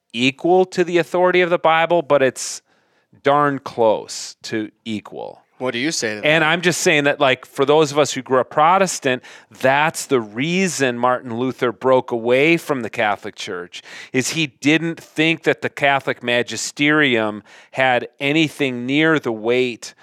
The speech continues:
Speaker 1: that Scripture has. So he had this phrase, in Latin, the phrase is sola scriptura,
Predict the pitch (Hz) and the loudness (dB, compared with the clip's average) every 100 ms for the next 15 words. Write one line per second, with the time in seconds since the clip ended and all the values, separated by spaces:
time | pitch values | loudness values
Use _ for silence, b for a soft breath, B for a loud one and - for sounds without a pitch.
0 | b - 113 - 160 180 - 123 104 90 | b -6 -6 -4 -2 -2 -2 -2 -2 -2
1 | 80 - - 120 117 - B B 147 151 | -4 -8 -2 0 0 -2 B B -2 0
2 | 156 147 117 123 - - 147 147 135 120 | 2 0 0 -2 -4 -2 0 2 2 2
3 | 117 - - _ _ - 117 113 131 147 | -2 -6 -14 _ _ -10 -8 -2 0 0
4 | 147 135 123 117 - 117 113 117 113 - | -2 -6 -12 -12 -4 -2 -2 -4 -8 -8
5 | b b - - - 135 135 135 117 - | b b -14 -6 2 4 4 4 0 -2
6 | 131 117 - 143 151 113 95 | -4 -6 -6 -2 2 2 -2